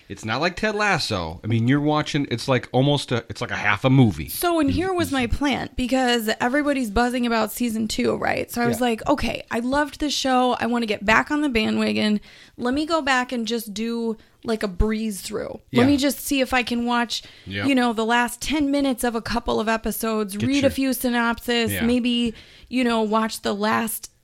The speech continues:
Speaker 2: episode of season one, and then I'll start
Speaker 1: Refamiliarize.
Speaker 2: season two," right? Yeah.
Speaker 1: Mm-hmm.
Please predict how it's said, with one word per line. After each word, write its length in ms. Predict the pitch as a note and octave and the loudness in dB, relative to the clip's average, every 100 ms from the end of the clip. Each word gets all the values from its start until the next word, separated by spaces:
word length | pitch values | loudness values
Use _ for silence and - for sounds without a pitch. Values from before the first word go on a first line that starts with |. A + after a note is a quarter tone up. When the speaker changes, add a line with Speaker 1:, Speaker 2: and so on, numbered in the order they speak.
| _ - | _ -2
Speaker 2:
episode 760 | - A3+ A#3+ A3 - C4 A#3+ G#3 - | 2 2 0 -2 -4 -2 -2 -4 -4
of 220 | A#3 G#3 | -4 -4
season 480 | - B3+ A3 A#3 A3 | -2 -2 0 0 0
one, 320 | A3 G#3 G#3 | 0 2 0
and 180 | - G#3+ | 0 2
then 140 | A3 | 2
I'll 140 | G#3+ B3 | 4 4
start 240 | A#3+ A#3 | 4 4
Speaker 1:
Refamiliarize. 120 | - | 2
Speaker 2:
season 260 | - A3+ A#3+ | 0 0 0
two," 260 | C#4+ C4+ G3+ | 2 2 2
right? 340 | G#3+ A#3+ C4+ | 0 0 0
Yeah. 260 | B3 A#3 F#2 | 2 2 2
Speaker 1:
Mm-hmm. 260 | E2 G2+ | -4 -6